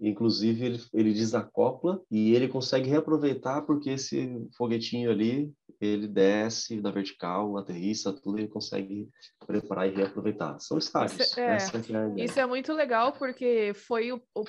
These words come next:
Speaker 2: o, eles, eles que desenvolveram essa tecnologia, porque os da nasa, eles não conseguiam aproveitar. Caíam no oceano e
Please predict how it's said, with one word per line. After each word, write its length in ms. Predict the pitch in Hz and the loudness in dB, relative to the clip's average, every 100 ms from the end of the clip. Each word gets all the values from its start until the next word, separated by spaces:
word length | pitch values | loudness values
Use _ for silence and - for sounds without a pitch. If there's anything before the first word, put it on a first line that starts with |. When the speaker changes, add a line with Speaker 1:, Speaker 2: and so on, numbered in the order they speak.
| - - | -10 -8
Speaker 2:
o, 340 | 220 220 202 208 | -6 -4 -6 -2
eles, 400 | 208 254 269 - | -2 -2 -6 2
eles 280 | 247 359 370 | 4 4 0
que 120 | 320 | -4
desenvolveram 600 | 311 269 277 269 262 254 | -2 -2 0 0 2 2
essa 180 | 254 254 | 0 -4
tecnologia, 720 | 254 247 247 247 269 254 240 | -8 -6 -2 0 0 0 -2
porque 300 | 233 226 - | -2 -6 -4
os 140 | 220 220 | -4 -2
da 180 | 220 214 | -2 0
nasa, 380 | 208 208 233 | 0 -2 -2
eles 160 | 240 233 | -6 -6
não 160 | 226 240 | -6 -6
conseguiam 480 | 269 269 247 254 | -8 -8 -10 -6
aproveitar. 720 | 254 254 240 262 269 240 220 _ _ _ - | -6 -6 -4 -4 -6 -6 -8 _ _ _ -8
Caíam 680 | 220 208 208 220 254 302 _ _ _ - | -4 -4 -6 -8 -8 -10 _ _ _ -14
no 120 | 220 | -12
oceano 680 | 226 - 208 202 208 247 262 | -10 -8 -6 -4 -6 -10 -14
e 220 | 262 | -14